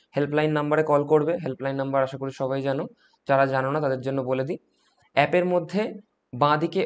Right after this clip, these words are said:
ওপরে তিনটে লাইন করা থাকবে, সেখানে ক্লিক করবে, দেখবে কন্ট্যাক্ট আস বলে একটা অপশন আছে, সেটায় ক্লিক করলেই তোমরা হেল্পলাইন নাম্বারটা পেয়ে যাবে। সেই নাম্বারে WhatsApp করো, কল করো যে কোনো প্রবলেমে।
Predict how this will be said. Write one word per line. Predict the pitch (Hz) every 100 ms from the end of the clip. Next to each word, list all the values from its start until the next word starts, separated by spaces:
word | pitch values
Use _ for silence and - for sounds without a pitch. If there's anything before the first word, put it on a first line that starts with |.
| -
ওপরে | 151 165 147
তিনটে | 151 170 165 175
লাইন | 147 139 156
করা | 156 156
থাকবে, | 160 147 - -
সেখানে | - 147 147 156
ক্লিক | 156 151 -
করবে, | 156 196 - _
দেখবে | - 135 160
কন্ট্যাক্ট | 156 147 156 180 - 139
আস | 143 143
বলে | 143 143
একটা | 143 139
অপশন | 123 - 139
আছে, | 127 - -
সেটায় | - 139 143
ক্লিক | 147 143
করলেই | 160 156 226
তোমরা | 180 147
হেল্পলাইন | 123 113 131 127
নাম্বারটা | 123 123 127
পেয়ে | 131 135
যাবে। | 135 147 - _ - - -
সেই | 156
নাম্বারে | 156 151 156 160
WhatsApp | 143 139 160 156
করো, | 151 160
কল | 170 131 131
করো | 135 151 - -
যে | 127
কোনো | 131 131
প্রবলেমে। | 131 127 135 165